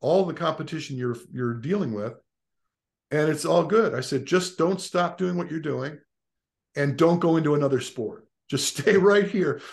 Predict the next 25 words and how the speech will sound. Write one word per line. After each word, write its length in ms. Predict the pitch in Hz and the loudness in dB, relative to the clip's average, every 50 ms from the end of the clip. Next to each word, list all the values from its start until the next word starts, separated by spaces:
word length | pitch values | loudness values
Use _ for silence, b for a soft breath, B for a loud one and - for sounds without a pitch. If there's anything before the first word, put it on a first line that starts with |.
| B B B B | B B B B
<clears throat> 460 | - - - - 247 233 196 170 139 | -8 -2 2 4 4 4 2 0 -2
Because 240 | 123 147 156 143 - | -2 0 0 2 2
if 100 | 165 - | 2 2
you 120 | 233 226 214 | 2 2 4
start 200 | - 240 220 214 | 4 4 4 6
going 220 | 214 202 180 147 | 6 4 4 4
back 240 | 160 165 170 170 170 | 4 2 2 2 0
towards 260 | - 175 160 143 143 | 0 0 0 0 0
aerobic, 540 | 139 127 131 151 160 160 156 156 151 - 147 | 0 -2 0 0 -2 -2 -2 -4 -6 -4 -4
uh, 180 | 127 120 120 | -4 -2 -4
sports, 460 | 117 120 - - 147 143 143 143 147 - | -6 -8 -8 -4 0 0 0 0 -2 -6
and 140 | 127 120 - | -10 -12 -12
you're 140 | - 131 139 | -10 -8 -4
gonna 160 | 156 160 151 | -2 0 0
have 140 | 156 160 160 | 0 0 0
to 80 | 143 131 | 0 -2
retrain 560 | 123 135 160 170 170 165 - 160 160 160 151 | -2 -2 -4 -6 -6 -6 -4 -4 -2 -2 -2
your 100 | 139 131 | -2 -2
body 320 | - 135 139 139 135 135 | 0 0 0 0 -2 -4
to 180 | 131 - 135 117 | -6 -6 -8 -6
adapt 360 | 113 110 139 135 135 135 - | -4 0 0 0 0 0 -4
to 80 | - 120 | -6 -4
that 260 | 127 123 123 120 131 | -4 -4 -4 -4 -6
new 140 | 131 123 120 | -6 -6 -6
stimulus. 640 | - - 196 214 214 117 101 - - - - - | -4 -4 -4 -4 -4 -4 -6 -10 -12 -16 -20 -20